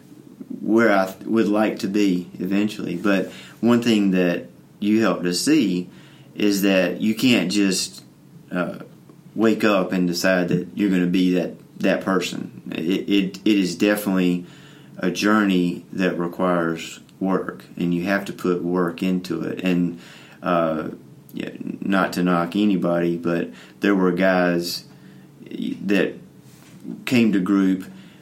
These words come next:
uh, or had been in previous groups that I would talk to, and they would just poo-poo the whole idea. And really, when I think back and look back on it,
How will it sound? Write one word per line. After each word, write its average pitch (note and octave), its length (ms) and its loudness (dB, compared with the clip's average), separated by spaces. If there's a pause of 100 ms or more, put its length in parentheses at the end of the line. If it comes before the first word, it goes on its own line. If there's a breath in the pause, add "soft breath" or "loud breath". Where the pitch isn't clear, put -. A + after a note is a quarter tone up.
(140 loud breath)
uh, F2 240 0
or F#2+ 160 2
had F#2 160 0
been G#2+ 160 6
in F#2 240 2
previous G2+ 460 2
groups G2 360 0
that F2+ 120 -2
I F2 100 2
would F2 240 -2
talk G#2+ 300 0
to, F2 440 0 (340 loud breath)
and F#2 640 2
they G#2+ 200 4
would G2+ 200 2
just G2 560 -2
poo-poo C3 440 2
the F2+ 140 0
whole F#2 600 -2
idea. F#2+ 720 0 (500 loud breath)
And F#2+ 420 0
really, A2+ 380 4
when G2+ 160 2
I F#2 180 0
think G#2 380 -2
back F#2+ 260 0
and F#2 140 -2
look A2 180 0
back F2+ 240 -2
on F2 540 -2 (200)
it, F2 400 -2